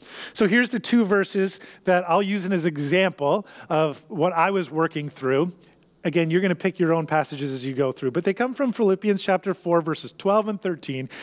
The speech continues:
It was a time where I was feeling kinda discontent about some certain things in my life, and this just really fit. It's Paul speaking, and he says, "I know how to live on almost nothing or with everything. I have learned the secret of living in every situation,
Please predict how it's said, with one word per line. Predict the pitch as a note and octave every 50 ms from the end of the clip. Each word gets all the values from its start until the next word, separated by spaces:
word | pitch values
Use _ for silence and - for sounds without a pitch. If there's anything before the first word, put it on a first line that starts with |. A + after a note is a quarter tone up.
| - - - C#3 -
It | F3+
was | F#3+ F#3
a | F3+ F3+
time | - - G3+ G#3 A3 G#3
where | F#3 F3
I | E3+
was | D#3+ D3+ -
feeling | - - A#3 A#3+ A#3 G3
kinda | - F#3 F3 E3
discontent | D3 C3+ G#3 G3+ - - G3+ E3 - - G#3 A3+ B3 A#3+
about | G3+ G3+ G#3 G3+
some | - F#3+ F3
certain | - - G#3+ G#3+ G#3 F3+
things | - G3 F#3+ E3+
in | F3+ F3
my | E3+ D#3+
life, | D#3 D3+ D3+ D#3+ - - - - - - -
and | - D#3+ E3
this | F#3+ G3+ -
just | - A3 E3+ - -
really | D#3+ E3+ E3 D#3+ D3+
fit. | - - - B2+ G2+ - - - - - - - - - - - - - - - _
It's | G3+ F3
Paul | - - - G#3+ A#3
speaking, | A3 - - A3+ F3+ - G3
and | G3 F#3+
he | F#3 E3
says, | - G3 F#3+ F3 A3+
"I | A3 F#3 G3
know | F#3+ G3+ A3+
how | A#3 G3+ A3+
to | A3+ G#3
live | F#3 E3+ E3+ E3 F3 G3+ F#3+ - - - - _ _ _ _ _ _ _ _ _ _ _ _ _
on | - D#3 E3+
almost | G3 G#3+ A3 A3+ G#3 - - -
nothing | D#3+ D#3 D3 C#3+ - - D3 D#3+ G#3 -
or | G#3 F#3+ A3+
with | C4 C4+ -
everything. | C4 C4+ C4 C4+ F#3+ - C#3+ B2 A2+ G2+ - - - - - -
I | D#3 F3+
have | F#3+ E3+ E3+
learned | G3+ G#3+ A3
the | G#3+
secret | - - - A#3 A3 - C#4 B3
of | A3+ F#3+
living | F3+ F3+ E3+ D#3+ E3+ F3 F3+ F#3+
in | G3+ E3 D3+ F#3 -
every | - G#3+ G#3+ A3 A#3+ G#3
situation, | - - A3+ - - G3+ F#3 F3+ F3 - - C3 A2